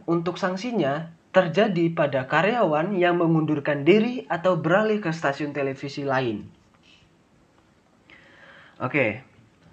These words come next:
kita tadi udah tentang sedikit pemahaman tentang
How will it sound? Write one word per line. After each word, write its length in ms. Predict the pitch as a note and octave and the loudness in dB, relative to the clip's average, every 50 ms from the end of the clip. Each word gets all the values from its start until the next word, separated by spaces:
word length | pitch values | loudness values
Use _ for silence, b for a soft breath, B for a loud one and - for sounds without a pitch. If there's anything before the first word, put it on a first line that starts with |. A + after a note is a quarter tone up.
| b b b b b b b - | b b b b b b b -6
kita 180 | C#3 - F#3 E3 | -4 -2 0 0
tadi 240 | D#3+ F3+ F#3 G3 | 0 2 2 2
udah 320 | G3 E3+ D3 D#3+ D#3 D3+ D3 D3 C#3+ C#3 C#3 C3+ A#2+ A2+ - - - - _ _ _ _ _ _ _ - | 2 2 4 4 4 6 6 6 4 4 2 2 0 -2 -6 -10 -14 -18 _ _ _ _ _ _ _ -2
tentang 400 | D3 C#3+ C#3+ C#3 D#3 D3 D#3 D#3+ | -2 -2 0 0 -2 -2 -2 -4
sedikit 480 | - - - D#3+ D#3+ - - G3 G3 - - _ _ _ _ _ _ _ _ | -6 -6 -6 -6 -4 -2 -2 -4 -4 -6 -16 _ _ _ _ _ _ _ _
pemahaman 540 | - E3 D#3+ D#3 D#3 D3+ D3 D3+ D#3 D#3 D3+ | -2 0 0 0 0 -2 -2 -2 -2 -2 -4
tentang 580 | D3+ D3+ C#3+ C#3 C3+ - - - D3 C#3+ C#3 C#3+ | -4 -4 -6 -6 -6 -8 -6 -6 -4 -4 -4 -4